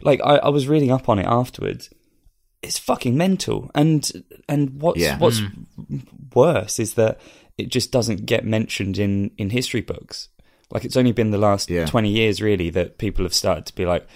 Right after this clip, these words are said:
Speaker 2: Mm.
Speaker 1: "You know, this thing happened that we should probably talk about at some point." Um, they reckon, like,
Speaker 2: Yeah.
Speaker 1: up to, up to three hundred black people
Speaker 2: Yeah.
Speaker 1: were killed in it. Um,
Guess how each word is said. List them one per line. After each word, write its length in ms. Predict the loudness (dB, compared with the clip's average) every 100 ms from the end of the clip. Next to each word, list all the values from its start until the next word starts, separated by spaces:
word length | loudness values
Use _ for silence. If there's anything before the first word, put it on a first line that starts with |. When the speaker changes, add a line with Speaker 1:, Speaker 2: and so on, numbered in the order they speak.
| -20 -8
Speaker 2:
Mm. 280 | -4 -4 -2
Speaker 1:
"You 140 | 0 2
know, 120 | 4
this 180 | 2 2
thing 200 | 2 2
happened 420 | 0 -2 -6 -8
that 180 | -6 -6
we 60 |
should 160 | -8 -6
probably 360 | -4 -4 -4 -4
talk 280 | -2 -2
about 300 | -2 -4 -4 -6
at 100 | -8
some 220 | -8 -8
point." 260 | -10 -10 -12 -20 _ _ _ _ -2
Um, 340 | 2 2 2 -2
they 140 | 0
reckon, 320 | 2 2 0 2
like, 160 | 2
Speaker 2:
Yeah. 160 | 2 -4 -10 _ _ _ _ -16 -4
Speaker 1:
up 260 | -4 -4 -10
to, 260 | -8 -6 0
up 160 | -2 0
to 80 | -6
three 320 | -4 0 0
hundred 580 | 0 0 -2 -6 -8 -18 _ _ _ _ _ _ _ _ 0
black 220 | 0 0
people 200 | 0 2
Speaker 2:
Yeah. 80 | 2
Speaker 1:
were 60 | 2
killed 340 | 4 4 4
in 120 | -2
it. 160 | -6 -10 -14 -4
Um, 400 | 0 0 0